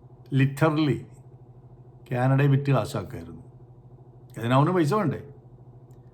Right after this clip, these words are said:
കള്ളപ്പണം വെളുപ്പിക്കുന്ന ഏറ്റവും ബെസ്റ്റ് രാജ്യമാണെന്നാണ് പറയുന്നത്. അതായത് ഇവിടെ മലയാളി മാത്രമേ കരയുന്നുള്ളൂ. ചൈനക്കാരനും സൗത്ത് കൊറിയക്കാരനും അറബികളും കാശ് കൊണ്ടുവന്നിട്ട് വീട് മേടിക്കുകയാണ്.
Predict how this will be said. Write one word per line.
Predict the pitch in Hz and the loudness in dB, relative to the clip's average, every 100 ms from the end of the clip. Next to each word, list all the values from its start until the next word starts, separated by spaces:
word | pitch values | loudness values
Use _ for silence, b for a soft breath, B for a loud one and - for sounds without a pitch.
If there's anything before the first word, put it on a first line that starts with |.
| - - - - - - - - - - - - | -20 -20 -20 -20 -20 -20 -20 -20 -20 -20 -20 -6
കള്ളപ്പണം | 127 139 139 156 156 | 0 0 0 0 2
വെളുപ്പിക്കുന്ന | 143 139 131 135 | 0 0 0 0
ഏറ്റവും | 131 - 139 | 0 -2 -4
ബെസ്റ്റ് | 123 - 127 | -4 -4 -6
രാജ്യമാണെന്നാണ് | 120 113 113 107 104 98 92 | -4 -4 -4 -4 -6 -10 -10
പറയുന്നത്. | 92 98 - - - - - - | -14 -16 -20 -20 -20 -20 -20 -20
അതായത് | - 110 139 202 233 139 | -10 -4 -2 -2 -2 -2
ഇവിടെ | 110 143 | -2 -2
മലയാളി | 202 143 113 120 156 | 0 0 2 0 0
മാത്രമേ | 208 214 240 | -2 -4 -6
കരയുന്നുള്ളൂ. | 254 214 208 220 285 240 170 117 - - - - - - - - - | -4 -2 -2 -2 0 2 2 0 -8 -18 -20 -20 -20 -20 -20 -20 -4
ചൈനക്കാരനും | 113 127 139 147 156 165 214 240 - | 0 2 2 2 0 0 -4 -6 -4
സൗത്ത് | - 147 143 | 0 0 0
കൊറിയക്കാരനും | 175 180 180 190 190 202 226 - - - - - B B - | 2 2 0 -2 -4 -4 -6 -8 -16 -20 -20 -20 B B -4
അറബികളും | 131 143 147 170 190 208 254 143 - - | 0 2 4 4 4 2 0 -6 -16 -10
കാശ് | 170 139 226 | -6 -6 -2
കൊണ്ടുവന്നിട്ട് | 226 214 214 214 | -2 -2 -2 -4
വീട് | 226 208 | -4 -2
മേടിക്കുകയാണ്. | 220 220 214 226 175 139 | -2 -2 -2 -2 -2 -6